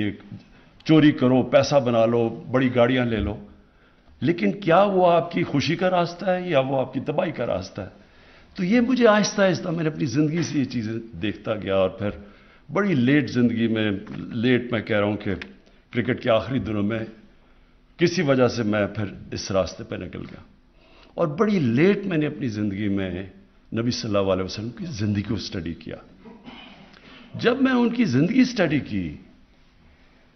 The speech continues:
तो मैं, सबसे पहले मुझे हैरत क्या हुई कि मैं सबसे,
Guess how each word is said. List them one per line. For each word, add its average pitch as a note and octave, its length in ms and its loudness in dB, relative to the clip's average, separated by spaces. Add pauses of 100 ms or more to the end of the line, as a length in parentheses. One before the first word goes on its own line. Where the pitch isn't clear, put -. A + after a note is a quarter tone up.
(320)
तो A#3 440 0
मैं, - 320 -4 (640)
सबसे A#3+ 340 0
पहले G3 260 0
मुझे F3 260 -2
हैरत C#3 360 0
क्या G#2+ 120 0
हुई D2 200 -6 (1080)
कि A#3 80 0
मैं C#3+ 280 2
सबसे, - 460 -4